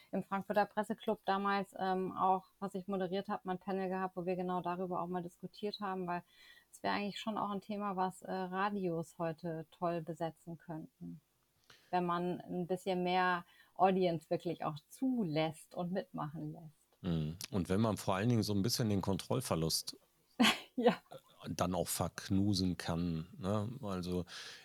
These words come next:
Speaker 2: ich, ich für meinen Teil liebe diesen Live-Aspekt.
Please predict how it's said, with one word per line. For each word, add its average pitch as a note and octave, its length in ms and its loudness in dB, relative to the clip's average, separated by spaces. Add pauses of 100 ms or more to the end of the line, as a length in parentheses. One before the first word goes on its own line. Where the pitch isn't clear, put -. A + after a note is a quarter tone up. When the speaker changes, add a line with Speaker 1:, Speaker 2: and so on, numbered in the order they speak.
Speaker 2:
ich, - 300 0
ich - 200 -2
für D3 120 2
meinen B2 300 4
Teil A2 220 2
liebe G#2+ 380 4
diesen E2+ 380 2
Live-Aspekt. - 1080 -2